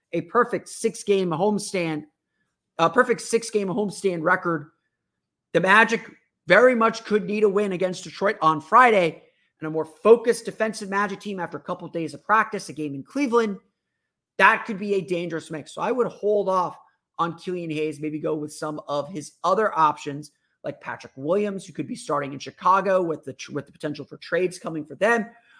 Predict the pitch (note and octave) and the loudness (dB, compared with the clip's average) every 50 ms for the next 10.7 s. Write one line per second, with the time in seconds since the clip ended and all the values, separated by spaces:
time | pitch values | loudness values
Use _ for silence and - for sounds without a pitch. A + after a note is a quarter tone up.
0 | _ - - F#3 G3 - G#3 A3+ A3 A3+ A3 - G#3 G3+ G3+ G3 - F#3+ E3 D#3 | _ 2 4 4 6 8 8 8 8 6 2 6 8 8 8 8 6 0 -6 -4
1 | E3+ D#3 - F#3 D#3+ - - - D#3 D3+ D3 C3 B2+ - - - - E3+ F#3 G3 | -6 -6 -6 -8 -10 -8 -4 -4 -4 -2 -4 -6 -10 -12 -8 -2 2 4 4 4
2 | G3 - - - G#3+ F3 E3 E3 E3+ E3 - - - D3 D3 C#3+ C#3 C#3 C3+ C3+ | 2 0 -8 -8 -8 -6 -4 -4 -6 -8 -8 -10 -10 -10 -8 -8 -8 -10 -10 -12
3 | C3 - - C#3 - - - _ _ _ _ _ _ _ _ _ _ _ _ _ | -12 -14 -16 -18 -18 -18 -20 _ _ _ _ _ _ _ _ _ _ _ _ _
4 | _ _ - - G#3 A3+ G#3+ - B3 B3 A3+ A#3 A#3 A3+ G#3 G3+ G3+ G3+ G#3 G3+ | _ _ 2 4 4 4 4 6 6 4 4 4 0 -2 0 2 2 2 0 -2
5 | F#3+ F#3+ F#3+ F#3 F3 F3 F3+ E3+ E3+ E3+ F#3+ F3 - - D3 - F3 E3 D#3 D3 | -4 -4 -4 -6 -4 -2 -2 -2 0 -2 -4 -6 -6 -8 -8 -8 -6 -4 -4 -4
6 | - E3+ F3 F3 F3 F3+ D#3 D3 D#3+ D3+ D3+ D3 D#3 D3+ D#3 _ - E3+ E3+ F3+ | -2 -4 -4 -4 -6 -12 -8 -8 -6 -6 -4 -6 -6 -8 -8 _ -8 -6 -6 -6
7 | F#3 F3 - G3 E3 - - D#3 D3+ D3+ D3+ - - D3+ - _ - D3 C3 - | -8 -10 -12 -12 -12 -8 -6 -6 -6 -6 -8 -8 -10 -10 -10 _ -12 -12 -10 -6
8 | - G#3+ A3 A3+ A3+ G3+ F#3 F3+ E3+ E3 E3 D#3+ - _ _ _ _ _ _ _ | -2 0 4 4 4 6 4 2 0 0 -2 -8 -10 _ _ _ _ _ _ _
9 | - D#3 E3+ G#3 C#4 C4 A3+ C4 - - C4 B3 A#3+ A#3+ A#3 - - A3 G#3 - | -4 4 6 6 6 6 4 -2 -4 0 0 0 0 0 -4 -8 -8 -10 -8 -6
10 | A#3 G#3+ G3+ F3+ - E3 D#3 - E3+ E3 D#3 - - | -6 -6 -6 -6 -10 -10 -8 -4 -2 -2 -2 -2 -6